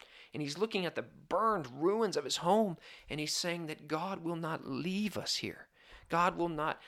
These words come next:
leave our homes and burned and destroyed. God will restore what he's given us.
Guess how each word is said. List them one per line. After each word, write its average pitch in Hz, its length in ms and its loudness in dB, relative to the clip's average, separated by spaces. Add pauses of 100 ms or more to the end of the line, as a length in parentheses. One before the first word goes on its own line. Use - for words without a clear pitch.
leave 180 400 -6
our 143 140 -6
homes 175 420 -2
and 143 180 -12
burned 180 400 -2
and 147 100 -8
destroyed. - 520 -2
God 147 300 2 (100)
will 139 280 -2
restore - 800 -4 (1120)
what 131 140 -2
he's 110 140 -4
given - 340 -10
us. - 300 -8